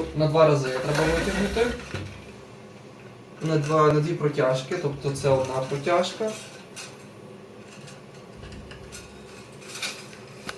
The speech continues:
Ага, і другу, напевно, не вистачить. І друга протяжка, ні, вистачить.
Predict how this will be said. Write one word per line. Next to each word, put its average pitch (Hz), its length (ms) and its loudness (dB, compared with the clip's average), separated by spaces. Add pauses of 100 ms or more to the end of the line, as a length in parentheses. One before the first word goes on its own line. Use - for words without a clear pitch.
(760)
Ага, 143 380 0
і 160 80 2
другу, 165 340 2
напевно, 151 340 6
не 147 80 6
вистачить. 147 560 -2 (1040)
І 151 60 2
друга 156 240 4
протяжка, 135 500 -2
ні, 156 120 4
вистачить. 127 440 -2